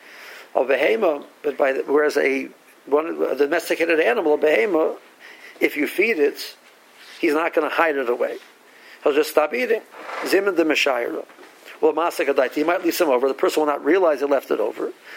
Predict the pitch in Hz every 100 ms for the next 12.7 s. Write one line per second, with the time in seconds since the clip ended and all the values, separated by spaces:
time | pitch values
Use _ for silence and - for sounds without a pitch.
0 | - - - - 127 147 196 247 196 185
1 | 190 214 196 180 170 151 143 - 98 -
2 | - - - - - - - - 185 208
3 | 190 170 196 165 170 185 165 185 156 -
4 | 143 156 233 226 208 202 202 - - -
5 | 196 196 190 190 165 165 - 208 254 220
6 | 202 214 202 202 185 185 180 170 180 180
7 | 170 165 156 156 143 135 123 110 - -
8 | - - - - - _ _ _ - -
9 | - _ - _ - - - - - 135
10 | - - - - - - - - 143 135
11 | 135 139 - - - - - - - -
12 | - - - 156 151 147 139